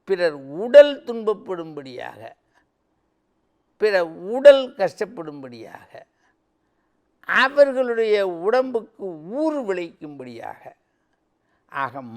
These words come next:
மனத்துக்கும் உடம்புக்கும் துன்பம்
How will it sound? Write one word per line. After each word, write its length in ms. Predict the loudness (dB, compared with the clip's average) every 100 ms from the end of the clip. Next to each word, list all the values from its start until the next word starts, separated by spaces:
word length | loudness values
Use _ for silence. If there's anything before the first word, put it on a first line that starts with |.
| -6
மனத்துக்கும் 840 | -4 -4 -6 -10 -10 -10 -12 -12 -14 _ -14 -10
உடம்புக்கும் 760 | -4 -2 -2 -4 -10 -12 -14 -14 -14 _ _ _ _ -10
துன்பம் 540 | -8 -8 -4 -4 -4